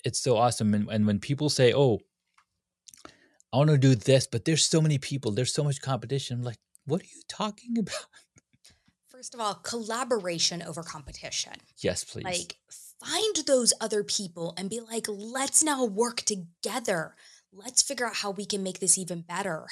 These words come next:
Speaker 2: how we can collaborate on projects." Um, because they're gonna bring something to the table you don't have,
Speaker 1: Mm-hmm.
Speaker 2: and you're gonna bring something they don't have. Um,
Speaker 1: Exactly.
Speaker 2: so, and it's way more fun than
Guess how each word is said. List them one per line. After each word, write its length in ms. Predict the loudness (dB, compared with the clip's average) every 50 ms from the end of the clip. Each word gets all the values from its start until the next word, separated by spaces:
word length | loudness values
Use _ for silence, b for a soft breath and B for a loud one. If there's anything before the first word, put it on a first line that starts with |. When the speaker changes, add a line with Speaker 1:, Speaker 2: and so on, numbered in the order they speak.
| -10
Speaker 2:
how 80 | -8 -8
we 120 | -8 -8
can 160 | -8 -8 -8 -8
collaborate 800 | -8 -8 -10 -12 -12 -10 -8 -8 -8 -8 -8 -8 -8 -8 -8
on 140 | -10 -10 -12
projects." 720 | -14 -16 -16 -16 -14 -12 -12 -12 -12 -12 -8 -8 -8 -8 -8 b b b b b b -10
Um, 120 | -8 -8
because 220 | -8 -6 -6 -2 0
they're 120 | 0 0
gonna 140 | 0 -2 -2
bring 160 | -2 -2 -2
something 300 | -2 -2 -4 -6 -10 -12 -14
to 40 | -14
the 60 | -16
table 340 | -14 -10 -8 -8 -6 -8 -8 -10 _ _
you 100 | -20 -12
don't 240 | -8 -8 -8 -8 -10 -16
have, 380 | -14 -12 -10 -8 -6 -6 -2
Speaker 1:
Mm-hmm. 380 | 0 2 2 2 2 2 0 0 2 2 0
Speaker 2:
and 100 | 0 0
you're 120 | -2 -2 -4
gonna 120 | -4 -4
bring 160 | -4 -2 0
something 320 | 0 0 0 -2 -6 -10 -12 -16
they 120 | -20 -20
don't 200 | -20 -20 -20 -16 -14
have. 400 | -12 -10 -10 -10 -12 -14 -16 -18 _ _ _ _ -12
Um, 40 | -6
Speaker 1:
Exactly. 460 | -2 0 0 0 0 -2 -6 -8 -12 -16 _ _
Speaker 2:
so, 280 | -14 -8 -6 -4 -4 -4
and 160 | -4 -6 -4
it's 160 | -2 -2 -2
way 120 | -2 -4 -4
more 160 | -4 -6 -6
fun 360 | -6 -4 -4 -4 -4 -4 -6
than 420 | -6 -6 -4 -4 -4 -4 -6 -8